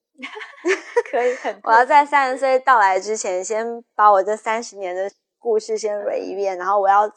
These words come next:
Speaker 2: 好好的过好我三十岁最后这一年。
Speaker 1: 哇哦。
Speaker 2: 然后我去年这时候有个生日趴，然后那时候的状态其实是非常不好的。
Speaker 1: 嗯。
Speaker 2: 呃，就是我对生活非常的不满意，然后当时我其实有想要写一个东西给三十岁的自己，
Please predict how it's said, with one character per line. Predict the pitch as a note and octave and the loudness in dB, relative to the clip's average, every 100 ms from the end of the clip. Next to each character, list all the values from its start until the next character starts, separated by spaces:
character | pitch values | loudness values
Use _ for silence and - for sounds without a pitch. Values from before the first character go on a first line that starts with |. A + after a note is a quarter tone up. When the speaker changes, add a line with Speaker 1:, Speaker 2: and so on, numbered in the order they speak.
| - | -14
Speaker 2:
好 | - G3 | -2 2
好 | A3+ B3 G#3 | 6 6 6
的 | G3 | 0
过 | - B3+ | 4 4
好 | A#3 G3 - | 6 4 2
我 | - C#3 - A#3 | 2 -2 -6 -4
三 | B3 G#3+ | -2 -2
十 | G#3+ | -2
岁 | A3+ | -2
最 | G#3 - C#4+ | -4 2 4
后 | B3 A#3 | 6 4
这 | G#3+ F3+ | 2 -2
一 | |
年。 | D3+ B2+ - _ _ | -8 -14 -18 _ _
Speaker 1:
哇 | A#3 G#3+ A3 | -14 -12 -10
哦。 | A#3 A3+ A#3+ - - - - | -10 -12 -16 -20 -20 -14 -4
Speaker 2:
然 | G#3+ | 0
后 | |
我 | A3+ | 0
去 | A3 C4 | -2 -6
年 | G#3+ | -6
这 | |
时 | A3+ | -2
候 | G3 | -2
有 | F3+ | 0
个 | F#3+ | -4
生 | - F#3 | -4 -6
日 | G3 | -6
趴， | F#3 F#3 | -6 -8
然 | F#3+ | -6
后 | A3 | -2
那 | E4 | -2
时 | C4+ | 0
候 | G3+ | 0
的 | G3 | 0
状 | F#3 A3 | 0 -4
态 | G#3 G3+ | -4 -6
其 | G3+ F3 | -4 -10
实 | |
是 | G3 | -8
非 | G3 G3+ | -8 -6
常 | F#3 | -8
不 | - - | -10 -10
好 | - - | -8 -8
的。 | - - _ | -10 -18 _
Speaker 1:
嗯。 | C4 A#3+ _ _ _ _ | -20 -20 _ _ _ _
Speaker 2:
呃， | G3 F#3 F3 | -4 -4 -4
就 | A3 | -6
是 | A3 | -4
我 | F#3 | -4
对 | G3+ | -4
生 | G#3+ A3 | -6 -8
活 | A3 F#3 | -8 -8
非 | - | -6
常 | G3 | -6
的 | F3+ | -8
不 | F#3 | -12
满 | F3+ - | -14 -16
意， | - F3 - _ _ | -16 -16 -18 _ _
然 | F#3 | -4
后 | G#3 G#3 | -4 -2
当 | A3+ C#4 | -2 -2
时 | C#4+ G3 | -4 -4
我 | F#3 | -4
其 | F#3 | -6
实 | F#3 G3 | -8 -4
有 | F#3 | -4
想 | F3+ F#3 F3+ | -4 -8 -6
要 | F#3 | -6
写 | F#3+ - F3+ - | -8 -12 -10 -8
一 | D#3+ | -8
个 | - F3 | -4 -4
东 | E3 F#3+ G#3 | -2 -4 -4
西 | - F3+ | -8 -12
给 | - | -14
三 | - F#3 | -12 -12
十 | F3 | -10
岁 | F3+ F#3 | -8 -8
的 | |
自 | F#3+ E3+ | -10 -20
己， | - | -20